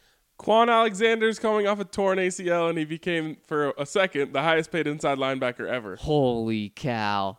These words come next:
Speaker 2: Man, if you're a speedy inside linebacker, you're good. Devin Bush, Devin White,
Speaker 1: I know, that's
Speaker 2: Quan
Speaker 1: what I, that's what I
Speaker 2: Alexander.
Speaker 1: posted yesterday. I'm like, "Remember when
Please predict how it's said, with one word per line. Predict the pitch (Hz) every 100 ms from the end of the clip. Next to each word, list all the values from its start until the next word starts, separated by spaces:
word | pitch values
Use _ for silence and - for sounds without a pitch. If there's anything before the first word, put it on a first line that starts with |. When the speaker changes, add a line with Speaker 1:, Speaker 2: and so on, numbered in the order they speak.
| -
Speaker 2:
Man, | 139 127
if | 120
you're | 175
a |
speedy | 151 - 170 151
inside | 151 147 139 131
linebacker, | 127 123 110 107
you're | 104 107
good. | 110 98 98 _ _ _ _ _
Devin | 113 104 104
Bush, | 104 104 - - _ -
Devin | 101 98 95
White, | 98 98 131
Speaker 1:
I |
know, | 139 135
that's | 135
Speaker 2:
Quan | 123
Speaker 1:
what | 135
I, | 135 104
that's | 123 156
what | 160
I |
Speaker 2:
Alexander. | 139 135
Speaker 1:
posted | 139 131 127
yesterday. | 127 - 113
I'm | 113
like, | 107
"Remember | 127 180 190
when | 175 160 156 147